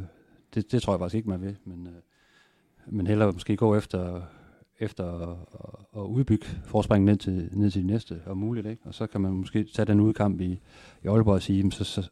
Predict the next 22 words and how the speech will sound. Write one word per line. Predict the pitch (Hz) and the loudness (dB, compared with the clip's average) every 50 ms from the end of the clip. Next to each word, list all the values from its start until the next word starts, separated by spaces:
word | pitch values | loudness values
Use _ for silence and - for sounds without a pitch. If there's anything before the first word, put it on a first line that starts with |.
| _ | _
er | - 101 | -4 0
de | 95 127 | 0 2
to | 120 - 123 113 | 2 4 2 2
kampe | - - 104 107 110 104 95 | 4 4 6 6 8 6 6
i, | 92 92 90 87 | 4 2 0 -2
i | - 101 | 0 2
Aalborg, | 98 104 110 104 95 87 | 4 6 6 6 4 2
jamen, | 85 87 | 0 0
der | 87 95 | 0 0
satser | - - 107 - - 87 | 2 2 2 2 2 -4
vi | 82 87 | -6 -4
på | - 101 90 | -4 -4 -4
pokalsemifinalen | 90 90 - 113 101 90 - - 90 90 82 95 90 90 85 | -4 -2 0 0 0 0 0 -2 -4 -4 -2 -2 -4 -2 0
hundrede | 98 101 104 101 | 2 2 2 2
procent, | 87 85 - 95 87 - | 0 -4 -6 -8 -8 -8
og | 104 | -8
så | - 95 | -10 -10
stiller | - - 104 95 92 | -8 -6 -6 -4 -4
vi | 90 | -6
måske | 85 85 85 - - 95 | -6 -8 -10 -12 -12 -12
med | 87 87 85 | -10 -10 -10
en, | 85 87 87 | -12 -12 -14